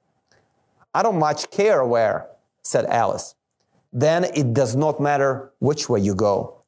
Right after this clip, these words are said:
answered the cat. And that's so true. If you, if you don't know where you're going, it doesn't matter which way you're gonna go. I heard one speaker say this,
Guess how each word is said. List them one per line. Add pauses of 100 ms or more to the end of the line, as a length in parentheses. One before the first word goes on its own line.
(120)
answered (100)
the
cat. (580)
And
that's
so
true. (640)
If
you, (680)
if
you
don't
know
where
you're
going,
it
doesn't
matter
which
way
you're
gonna
go. (720)
I
heard
one
speaker
say
this,